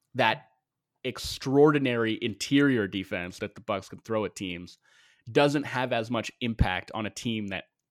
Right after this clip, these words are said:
has the kind of jump shooting talent that the Celtics have. And on those nights where the <laughs> shots are going down, they're gonna be, uh, exceptionally tough to stop. So let's leave that there.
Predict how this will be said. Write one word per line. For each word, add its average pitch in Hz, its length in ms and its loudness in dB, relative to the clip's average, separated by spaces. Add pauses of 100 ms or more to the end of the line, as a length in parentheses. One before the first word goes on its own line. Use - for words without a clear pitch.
has 113 220 0
the 107 80 -12
kind 110 180 -6
of 95 80 -10
jump 101 280 -8
shooting 98 340 -8
talent 92 420 -8
that 92 120 -14
the 101 60 -14
Celtics 92 400 -8
have. 107 280 -2 (400)
And 110 120 -2
on 127 140 2
those 127 220 2
nights 135 300 0
where 110 100 -2
the 107 60 -6
<laughs> - 0 -
shots - 320 -2
are 151 60 4
going 127 300 0
down, 113 360 0 (680)
they're 117 120 -2
gonna 110 140 0
be, 101 340 -2
uh, 90 220 -2
exceptionally 101 560 -6
tough - 220 -12
to 85 100 -14
stop. 80 300 -10
So 120 80 0
let's 147 180 4
leave 151 200 2
that 117 220 2
there. 151 420 2